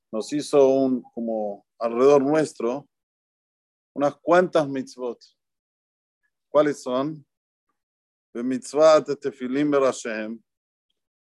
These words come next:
colocarnos en nuestras cabezas el tefilim. Tefilim bezorotehem, colocar el tefilim en nuestros brazos.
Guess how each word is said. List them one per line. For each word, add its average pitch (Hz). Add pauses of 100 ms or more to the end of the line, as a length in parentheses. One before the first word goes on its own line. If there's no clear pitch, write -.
(120)
colocarnos 135
en 135
nuestras 135
cabezas 135
el 113
tefilim. 113 (640)
Tefilim 131
bezorotehem, 120 (840)
colocar 127
el 113
tefilim 120
en 120
nuestros 113
brazos. 107